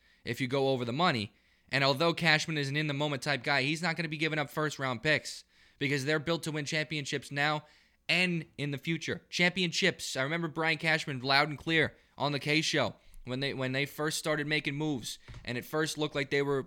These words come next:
they were a real contender, and the baby bombers, a-, as the phrase was coined, started coming up and contributing. And he said, "A lot of these guys on the team and a lot of these prospects in the minor leagues,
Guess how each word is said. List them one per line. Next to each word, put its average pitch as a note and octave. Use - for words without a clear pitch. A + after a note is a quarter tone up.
they C3+
were B2+
a C3
real C#3+
contender, C#3+
and A2
the A2+
baby C#3+
bombers, C#3+
a-, A#2
as C3
the B2
phrase C3
was A#2
coined, A#2
started D3+
coming D3
up C#3
and B2
contributing. B2
And A#2+
he D3
said, D#3
"A A2+
lot C#3
of F3
these E3+
guys D3
on C#3
the C3+
team C#3+
and B2+
a A2+
lot B2
of D3+
these D#3
prospects D3
in C3
the A#2+
minor C3+
leagues, C3+